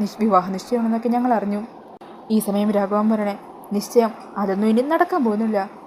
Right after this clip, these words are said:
ദേ ഇവളുണ്ടല്ലോ, ഇവള് എൻ്റെ വിഷ്ണുവിൻ്റെ ഭാര്യയാണ്.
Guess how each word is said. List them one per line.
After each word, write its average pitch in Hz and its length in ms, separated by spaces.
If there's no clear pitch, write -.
ദേ 220 140
ഇവളുണ്ടല്ലോ, 208 520
ഇവള് 208 220
എൻ്റെ 381 180
വിഷ്ണുവിൻ്റെ 233 400
ഭാര്യയാണ്. 196 540